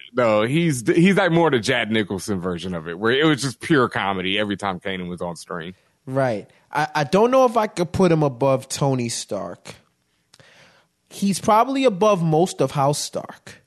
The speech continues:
Speaker 2: I think Arya, I think Arya got him.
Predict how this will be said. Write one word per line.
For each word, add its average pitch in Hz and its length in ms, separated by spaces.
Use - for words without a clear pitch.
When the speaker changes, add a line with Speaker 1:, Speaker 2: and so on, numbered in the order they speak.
Speaker 2:
I 139 100
think 190 480
Arya, 202 760
I 143 60
think 139 240
Arya 156 360
got 175 280
him. 185 220